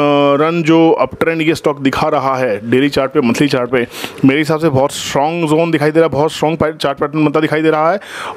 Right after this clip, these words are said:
और जो लोग कैंडल स्टिक्स पैटर्न में काम करते हैं वो भी देख सकते हैं, बहुत ही ज़बरदस्त bullish candles हैं और ये bullish candles इसको अपना खा-, अच्छा खासा target देने में कामयाब हो सकती हैं। तो पहला stop loss will be eighty-four, eighty-five rupees zone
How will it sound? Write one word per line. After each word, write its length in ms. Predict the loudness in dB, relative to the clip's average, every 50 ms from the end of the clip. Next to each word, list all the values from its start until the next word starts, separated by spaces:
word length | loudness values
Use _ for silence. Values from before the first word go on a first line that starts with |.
| -2
और 480 | 0 2 4 4 4 4 4 4 4 4 4
जो 100 | 4 2
लोग 140 | 2 2 0
कैंडल 220 | -2 0 -2 -2
स्टिक्स 240 | 0 -2 -4 -2 -2
पैटर्न 300 | -2 -2 0 0 -2 0
में 120 | 0 0 0
काम 180 | 0 0 0
करते 240 | -2 -2 0 0 0
हैं 220 | 2 2 0 -2 -4 -8 -16 -16 -14 -12 -10 -2 0 2
वो 80 | 4
भी 80 | 4 4
देख 140 | 2 2 0
सकते 200 | -2 0 0 0
हैं, 80 | 2
बहुत 200 | 2 0 2 2
ही 80 | 2 2
ज़बरदस्त 420 | 2 2 2 2 2 2 0 0
bullish 260 | 0 0 0 0 0
candles 340 | 0 0 2 2 2 2 2
हैं 140 | 0 -2 -2 -6 -10 -14 -14 -14 -12 -2 0
और 160 | 2 2 4 2
ये 100 | 2 2
bullish 280 | 2 2 0 2 0
candles 320 | 0 0 2 2 2 4 2
इसको 300 | 2 2 2 0 0 0
अपना 520 | -2 -2 _ -6 -2 0 0 2 2 0
खा-, 240 | -2 -2 -2 -2 0 -2
अच्छा 280 | -2 -4 -2 -4 -2
खासा 220 | -2 0 0 0 2
target 280 | 2 2 2 2 2
देने 200 | 4 4 4 4
में 140 | 2 2 2
कामयाब 320 | 2 2 2 0 0 0
हो 80 | -2 -2
सकती 220 | -2 0 0 2
हैं। 100 | 2 2
तो 80 | 0 0
पहला 360 | 0 -2 0 0 0 0 0
stop 440 | -2 -4 -6 -4 -4 -2 -2 -2 0
loss 200 | 0 0 2 2
will 100 | 2 2
be 100 | 2 2 2 2
eighty-four, 380 | 0 0 0 0 0 2 2 2
eighty-five 360 | 0 0 -2 -2 -2 0 0
rupees 220 | 2 2 2 4 4
zone 160 | 2 2 0